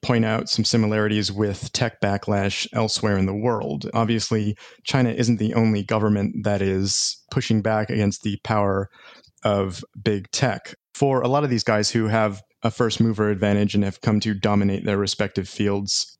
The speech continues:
a lot of that really does rely on their,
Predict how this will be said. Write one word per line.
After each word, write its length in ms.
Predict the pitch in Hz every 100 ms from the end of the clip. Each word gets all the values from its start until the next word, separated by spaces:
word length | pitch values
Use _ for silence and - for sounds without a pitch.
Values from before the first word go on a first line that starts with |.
| _
a 60 | 117
lot 140 | 117
of 60 | 131
that 180 | 123 117
really 180 | 123 117
does 240 | 123 104
rely 540 | 110 113 117 110 107 -
on 480 | 113 107 104 104 - - _ _ _ -
their, 680 | 98 104 101 101 101 104